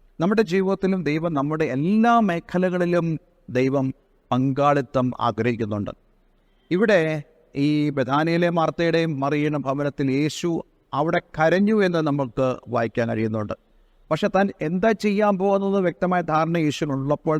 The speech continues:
തന്നെ യേശു കരയുകയാ. അത് യേശുവിൻ്റെ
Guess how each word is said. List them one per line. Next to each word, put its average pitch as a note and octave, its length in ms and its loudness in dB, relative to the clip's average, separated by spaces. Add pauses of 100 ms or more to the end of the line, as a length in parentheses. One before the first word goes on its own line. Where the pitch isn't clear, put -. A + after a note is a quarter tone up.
തന്നെ A#2 240 0 (560)
യേശു D3 260 0 (100)
കരയുകയാ. B2+ 480 -2 (720)
അത് C3 200 0 (580)
യേശുവിൻ്റെ D#3+ 460 0